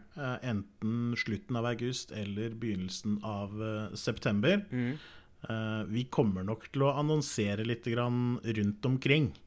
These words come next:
Speaker 1: når vi vet, eh, eksakt dato, men det siste uka i august eller første uka i september,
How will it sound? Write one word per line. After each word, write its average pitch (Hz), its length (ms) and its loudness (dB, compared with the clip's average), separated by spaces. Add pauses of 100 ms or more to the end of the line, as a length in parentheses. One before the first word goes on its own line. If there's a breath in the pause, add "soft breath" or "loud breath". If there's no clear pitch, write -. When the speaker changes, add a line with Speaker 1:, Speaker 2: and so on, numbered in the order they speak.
(480 loud breath)
Speaker 1:
når 110 260 2
vi 110 140 2
vet, 98 540 -4
eh, 107 220 0 (120)
eksakt - 500 -4
dato, 113 480 2
men 117 220 0
det 110 340 -2
siste - 380 0
uka 107 220 -2
i 113 180 4
august 110 320 0
eller 107 200 0
første 113 360 -2
uka 101 180 -4
i 98 40 -2
september, 123 560 6